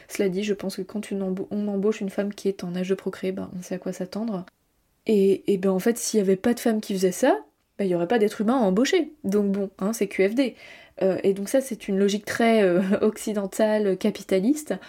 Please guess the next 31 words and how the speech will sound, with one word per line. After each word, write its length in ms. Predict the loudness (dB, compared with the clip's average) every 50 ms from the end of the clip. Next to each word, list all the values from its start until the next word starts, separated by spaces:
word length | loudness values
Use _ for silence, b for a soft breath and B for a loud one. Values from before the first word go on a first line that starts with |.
| B B B B B B -4
Euh, 160 | -2 -2 -2 -2 -2
juste, 240 | 0 0 0 0
vous 160 | 0 -2 0 0
mettez, 460 | 0 0 2 2 0 0 0 -4 -10 _ _ _ _ _ -10
vous 300 | -8 -6 -4 -2 0 0
êtes 140 | 2 0 0
en 80 | -4
train 140 | -2 -2 -2
de 60 | -2
créer 140 | 0 0 0
un 140 | 0 0 -2
être 220 | -4 -4 -6 -6
humain. 120 | -6 -8 -8 -12 _ _ _ -20 B B B B B B B B B B B -2
Deuxième 360 | 0 2 2 4 4 2 0
chose, 460 | 0 2 2 4 4 4 2 0 -4 -6 _ _ _ _ _ _ _ _ _ _ _ _ _ _ _ _ _ _ -12
ce 260 | -8 -6 -4 0 0
qui 200 | 0 0 0 -2
ne 80 | -2 -2
se 140 | -2 -2 -2
voit 180 | 0 0 0
pas 120 | 2 2 2
à 40 | 4
l'œil 200 | 4 4 2 2
nu 160 | 0 -2 -2
existe. 500 | -2 -4 -6 -8 -10 -10 -12 -16 -20 _ _ _ _ _ _ _ _ _ _ _ _ _ _ _ _ _ _ _ -18 -10 -6
Parce 200 | -6 -6 -4 -2
que, 120 | -2 0
ben, 280 | 0 0 -2 -4 -6 -8
un 80 | -8 -6
col 160 | -4 -2 -2
raccourci, 680 | -2 -2 -4 -6 -8 -12 -10 -8 -6 -6 -6 -6 -8